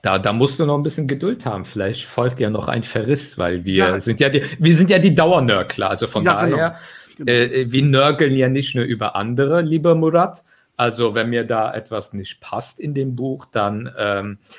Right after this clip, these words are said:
Speaker 1: werden wir das vielleicht in einer Spezialfolge auch mal, ähm, über dich nörgeln oder beziehungsweise dein Buch. Ähm,
Speaker 2: Dann bin ich zumindest für diese Episode ja erleichtert, dass du's noch nicht gelesen <laughs> hast.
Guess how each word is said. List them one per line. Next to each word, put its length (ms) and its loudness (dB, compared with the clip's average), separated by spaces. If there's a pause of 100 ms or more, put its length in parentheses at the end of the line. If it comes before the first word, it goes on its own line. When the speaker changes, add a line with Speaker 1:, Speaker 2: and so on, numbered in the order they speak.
(160)
Speaker 1:
werden 440 -4
wir 100 2
das 180 0
vielleicht 400 0
in 120 -4
einer 220 -6
Spezialfolge 1400 -6
auch 240 -2
mal, 420 2 (400)
ähm, 300 -2 (300)
über 420 -2
dich 320 2
nörgeln 520 2
oder 180 -4
beziehungsweise 680 -8
dein 240 -2
Buch. 440 -8 (160)
Ähm, 360 -6
Speaker 2:
Dann 260 -4
bin 140 -6
ich 120 -8
zumindest 420 -4
für 100 -8
diese 260 -10
Episode 480 -8
ja 140 -6
erleichtert, 580 -10
dass 120 -10
du's 180 -12
noch 100 -8
nicht 220 -8
gelesen 440 -6
<laughs> 40 -8
hast. 460 -4